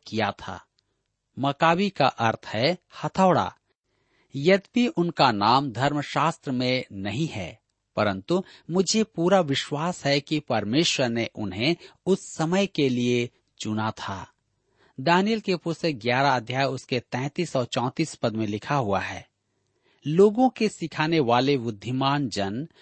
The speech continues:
बहुतों को समझाएंगे, तो भी वे बहुत दिन तक तलवार से छिदकर और आग में जलकर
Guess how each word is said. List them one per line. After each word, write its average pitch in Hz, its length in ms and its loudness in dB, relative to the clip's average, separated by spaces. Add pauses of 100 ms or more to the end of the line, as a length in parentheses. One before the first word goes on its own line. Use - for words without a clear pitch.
(140)
बहुतों 175 420 2
को 170 180 0
समझाएंगे, 123 840 -4 (420)
तो 208 180 8
भी 190 240 2
वे 170 280 2
बहुत 139 360 0
दिन 151 300 -2
तक 147 240 -4 (120)
तलवार 127 440 2
से 113 380 -4 (320)
छिदकर 147 600 0 (120)
और 123 360 6 (100)
आग 147 320 6
में 131 300 -4
जलकर 117 680 -2